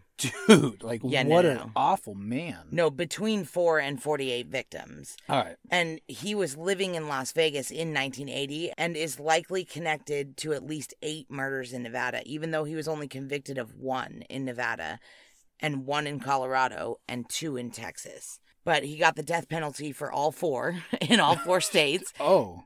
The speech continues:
Speaker 2: And Texas executed him in nineteen eighty-five. So.
Speaker 1: Yeah, that's probably the least place you wanna be if you're on death row.
Speaker 2: Yeah.
Speaker 1: Like, you're going down. <laughs>
Speaker 2: Yeah,
Speaker 1: You know,
Speaker 2: quick.
Speaker 1: yeah, they're, California is probably <laughs> the place you wanna be for that one.
Speaker 2: Yeah. So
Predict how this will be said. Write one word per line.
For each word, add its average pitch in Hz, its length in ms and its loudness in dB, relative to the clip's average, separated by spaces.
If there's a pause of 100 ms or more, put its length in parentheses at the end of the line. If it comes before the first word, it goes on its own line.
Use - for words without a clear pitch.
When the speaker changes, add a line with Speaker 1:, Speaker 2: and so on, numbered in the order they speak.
Speaker 2:
And 165 340 2
Texas 170 440 -2
executed 135 540 -4
him 127 120 -2
in 123 80 -6
nineteen 123 320 -4
eighty-five. 117 540 -6
So. 165 60 -6
Speaker 1:
Yeah, 127 280 4
that's 117 200 2
probably 190 260 4
the 151 100 2
least 131 380 0
place 120 260 -2
you 123 80 0
wanna 117 180 0
be 123 120 2
if 123 100 -2
you're 127 80 0
on 117 120 0
death 113 280 -4
row. 120 320 -2
Speaker 2:
Yeah. 120 220 0
Speaker 1:
Like, 139 180 2
you're 156 100 6
going 110 260 -2
down. 80 420 -8
<laughs> 131 80 -4
Speaker 2:
Yeah, 135 300 4 (100)
Speaker 1:
You 185 100 8
know, 165 80 6 (200)
Speaker 2:
quick. - 60 -2
Speaker 1:
yeah, 147 220 10
they're, 147 240 10 (840)
California 139 600 6
is 123 100 -2
probably 123 360 4
<laughs> - 0 -
the 131 120 6
place 127 380 2
you 160 60 4
wanna 139 160 6
be 127 160 4
for 123 140 0
that 113 200 0
one. 98 240 -8
Speaker 2:
Yeah. 139 280 -2 (340)
So 160 640 2